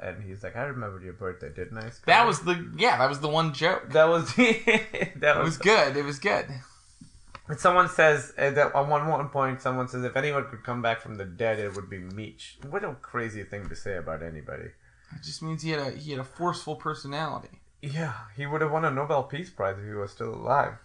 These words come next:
Speaker 2: There was a cool moment where Scully uses a cell phone with one of those little retractable antennas.
Speaker 1: What does she do?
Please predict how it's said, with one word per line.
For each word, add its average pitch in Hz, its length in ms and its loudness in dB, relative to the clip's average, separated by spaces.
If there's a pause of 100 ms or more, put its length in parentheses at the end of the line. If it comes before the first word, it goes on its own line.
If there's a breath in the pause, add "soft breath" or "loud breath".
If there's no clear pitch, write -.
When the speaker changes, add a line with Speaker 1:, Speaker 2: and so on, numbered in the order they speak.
(600 loud breath)
Speaker 2:
There 151 140 4
was 202 100 0
a 214 60 2
cool 208 280 -2
moment 165 360 4
where 139 160 4
Scully - 580 0
uses 139 300 -6
a 135 80 -2
cell 139 260 4
phone 139 240 0
with 123 220 2
one 131 100 2
of 127 60 2
those 120 180 0
little 131 180 0
retractable 127 720 -2
antennas. 127 800 -4 (640)
Speaker 1:
What 156 100 0
does 180 160 0
she 208 100 -4
do? 208 340 0